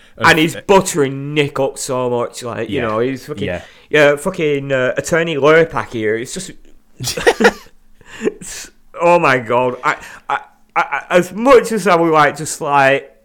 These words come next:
Speaker 2: come on, guys, this is way too much here. <laughs> Like, it's, it's like two minutes and it's just,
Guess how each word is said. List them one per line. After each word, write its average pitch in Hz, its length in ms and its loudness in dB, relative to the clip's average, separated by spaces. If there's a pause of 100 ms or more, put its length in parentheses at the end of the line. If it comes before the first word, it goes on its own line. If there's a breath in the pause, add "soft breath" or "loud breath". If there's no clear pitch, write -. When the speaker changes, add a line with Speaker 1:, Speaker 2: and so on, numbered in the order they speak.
(600)
Speaker 2:
come 175 220 -2
on, 147 180 4
guys, 151 380 2
this 160 200 -6
is 143 140 -10 (440 loud breath)
way 180 380 6
too 175 280 -2
much 151 280 2
here. 127 400 0
<laughs> - 60 -4
Like, 196 380 4
it's, 165 240 -12
it's - 260 -12
like - 220 0
two 202 260 2
minutes 170 400 0
and 139 100 -10
it's 139 100 -12
just, - 280 -14